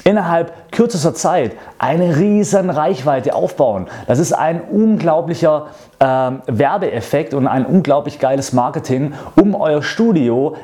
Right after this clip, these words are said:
extremst schnell zu pushen. Ähm, und macht das wirklich mal. Also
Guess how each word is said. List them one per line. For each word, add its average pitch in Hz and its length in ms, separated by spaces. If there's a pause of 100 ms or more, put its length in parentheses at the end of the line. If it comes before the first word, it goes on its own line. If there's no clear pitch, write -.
(120)
extremst 147 1080
schnell 123 480
zu - 140
pushen. 110 480 (1040)
Ähm, 139 420 (260)
und 160 300
macht 180 260
das 190 180
wirklich 196 280
mal. 101 260
Also 135 540